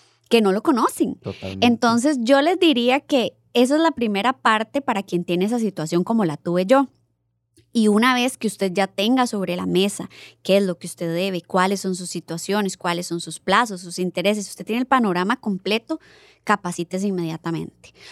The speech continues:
Speaker 1: Porque hay muchísimas opciones, refinanciamientos, etcétera. Pero usted, si usted no enfrenta al monstruo cara a cara, difícilmente usted va a poder superarlo. Entonces, creo que yo quisiera poder transmitirle a mi hijo la seguridad de que nunca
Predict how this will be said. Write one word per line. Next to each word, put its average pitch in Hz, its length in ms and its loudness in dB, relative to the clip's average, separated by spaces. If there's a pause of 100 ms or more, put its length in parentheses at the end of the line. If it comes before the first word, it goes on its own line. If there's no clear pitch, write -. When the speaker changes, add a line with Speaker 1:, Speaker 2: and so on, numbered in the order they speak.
(160)
Speaker 1:
Porque 226 220 2
hay 233 80 4
muchísimas 285 640 4
opciones, 190 600 -4
refinanciamientos, 190 1080 -2
etcétera. 170 480 -4
Pero 196 100 -2
usted, 294 280 2
si 214 100 -4
usted 285 220 -2
no 392 100 2
enfrenta 339 400 2
al 311 80 6
monstruo 190 480 2
cara 247 280 2
a 311 40 -2
cara, 269 400 2 (300)
difícilmente 190 600 0
usted 190 160 -4
va 170 40 0
a 165 80 -6
poder 170 200 -4
superarlo. 160 380 -4
Entonces, 185 280 -8
creo 269 340 4
que 254 160 -2
yo 220 280 0 (580)
quisiera 247 540 2
poder 220 260 0
transmitirle 233 600 0
a 247 60 2
mi 214 160 0
hijo 214 140 0
la 240 140 2
seguridad 196 720 2
de 240 200 -2
que 202 160 -4
nunca 294 680 2